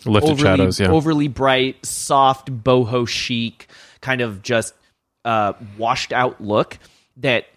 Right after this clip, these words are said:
Speaker 2: uh, I see it, and I,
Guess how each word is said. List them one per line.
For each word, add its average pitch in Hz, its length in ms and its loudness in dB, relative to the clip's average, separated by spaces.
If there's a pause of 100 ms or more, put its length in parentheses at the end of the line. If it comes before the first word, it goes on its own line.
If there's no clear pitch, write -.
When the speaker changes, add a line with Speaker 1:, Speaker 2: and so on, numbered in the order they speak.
(280)
Speaker 2:
uh, 117 260 2
I 135 100 -2
see 127 360 -4
it, - 220 -2
and 107 460 -6 (600)
I, 101 240 -4